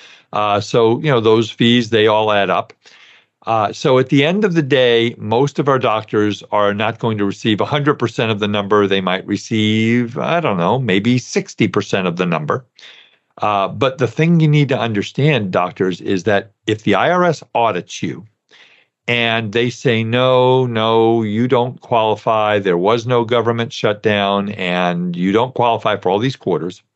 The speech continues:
they could audit you in year four,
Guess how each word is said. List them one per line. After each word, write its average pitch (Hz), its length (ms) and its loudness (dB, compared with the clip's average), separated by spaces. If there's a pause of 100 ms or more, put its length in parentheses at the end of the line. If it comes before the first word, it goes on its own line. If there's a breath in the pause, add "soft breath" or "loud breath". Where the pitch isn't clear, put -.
(720 soft breath)
they 120 440 2
could 143 280 0
audit 120 380 0
you 120 300 2
in 120 320 -2
year 135 280 4
four, 190 600 2